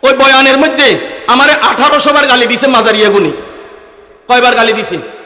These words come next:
আঠারোশো বার। বিশ্বাস না হলে আমার Facebook-এ ঢুকিয়েন আখলাকে সাহাবা, আর বয়ানটা পাঁচে সেপ্টেম্বরে করা, ওখানে যাইয়েন, দেখবেন বয়ানটা প্রায় নয় লক্ষ মানুষে চাইছে, তার মধ্যে দুই হাজার মানুষে মন্তব্য করছে। আঠারোশো মানুষ আমারে গালি দিছে, এগুলো সবগুলো মাজারিয়া বদমাইশ।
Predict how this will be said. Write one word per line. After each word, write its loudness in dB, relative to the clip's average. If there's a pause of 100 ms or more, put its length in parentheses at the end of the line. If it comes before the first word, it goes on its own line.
(480)
আঠারোশো 2
বার। 2 (240)
বিশ্বাস -2
না 2
হলে 2 (180)
আমার 2 (100)
Facebook-এ 2
ঢুকিয়েন 0
আখলাকে 0
সাহাবা, 2 (260)
আর 2
বয়ানটা 0
পাঁচে 0
সেপ্টেম্বরে 2
করা, 0 (200)
ওখানে 2
যাইয়েন, 2 (220)
দেখবেন 0
বয়ানটা 2
প্রায় 0
নয় 2
লক্ষ 2
মানুষে 2
চাইছে, 0 (200)
তার 2
মধ্যে 0
দুই 0
হাজার 2
মানুষে 0
মন্তব্য -2
করছে। -2 (220)
আঠারোশো 0 (240)
মানুষ 2
আমারে 2
গালি 0
দিছে, -2
এগুলো 0
সবগুলো 0
মাজারিয়া 0
বদমাইশ। -8